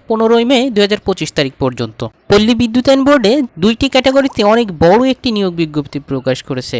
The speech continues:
আসুন বিস্তারিত জেনে নিই। ক্রমিক নং একে বিলিং সহকারী পদে লোক নিবে ছয়শো নব্বই জন। শিক্ষাগত যোগ্যতা চেয়েছে এইচএসসি বা সমমান পরীক্ষায় উত্তীর্ণ। ক্রমিক নং দুইয়ে মিটার রিডার পদে লোক নিবে চোদ্দশো ষাট জন। শিক্ষাগত যোগ্যতা চেয়েছে এসএসসি বা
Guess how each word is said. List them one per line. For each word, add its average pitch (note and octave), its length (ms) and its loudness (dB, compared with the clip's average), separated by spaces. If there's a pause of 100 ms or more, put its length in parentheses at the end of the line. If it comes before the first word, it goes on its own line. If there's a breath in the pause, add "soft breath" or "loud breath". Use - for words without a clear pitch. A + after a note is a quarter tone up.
(160)
আসুন A3 280 -4 (120)
বিস্তারিত G#3+ 360 -2 (100)
জেনে A#2+ 240 -8
নিই। A#2 100 -12 (120)
ক্রমিক A3 340 2
নং C#4+ 120 2 (200)
একে A#3+ 200 -2 (360)
বিলিং G#3+ 240 2 (160)
সহকারী A3+ 460 2
পদে G#3 240 0 (220)
লোক A3 180 6
নিবে B3 180 0 (100)
ছয়শো G3+ 380 0
নব্বই F#3 360 0
জন। F#3+ 120 0 (140)
শিক্ষাগত G3+ 400 0 (120)
যোগ্যতা F#3 400 -2
চেয়েছে C4+ 300 0 (220)
এইচএসসি B3+ 420 0
বা A3+ 160 4 (200)
সমমান G3 340 2
পরীক্ষায় E3+ 380 -2
উত্তীর্ণ। F#3+ 360 -8 (180)
ক্রমিক A#3 360 2
নং C4+ 80 2 (120)
দুইয়ে A3+ 220 2 (200)
মিটার C4 280 2
রিডার C#4 320 2
পদে A3 240 2 (160)
লোক G3 200 0 (100)
নিবে G#3+ 180 0 (180)
চোদ্দশো G3 440 -2
ষাট G#3+ 160 2 (100)
জন। F#3+ 120 -2 (160)
শিক্ষাগত B3+ 380 2 (120)
যোগ্যতা B3+ 360 0
চেয়েছে C#4 300 0 (200)
এসএসসি - 480 0 (120)
বা A3+ 100 6